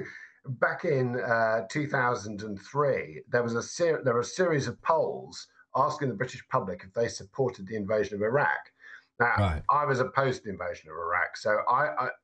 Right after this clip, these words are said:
Speaker 1: I remember feeling like most people were against it, but that was because my group of friends were against it. Uh,
Speaker 2: Sure,
Speaker 1: actually,
Speaker 2: yeah.
Speaker 1: polling showed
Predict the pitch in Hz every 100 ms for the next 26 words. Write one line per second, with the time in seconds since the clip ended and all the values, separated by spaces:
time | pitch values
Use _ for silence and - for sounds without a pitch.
0 | - 135 151 120 123 127 104 92 127 120
1 | 104 101 95 110 113 - - 95 101 98
2 | 101 127 127 - - - 120 127 - 113
3 | 117 98 110 104 98 113 104 98 - 131
4 | 117 101 - - 85 80 - - 71 -
5 | - - - _ - 120 - 92 80 -
6 | 95 - - - 147 165 123 98 - 147
7 | 139 71 -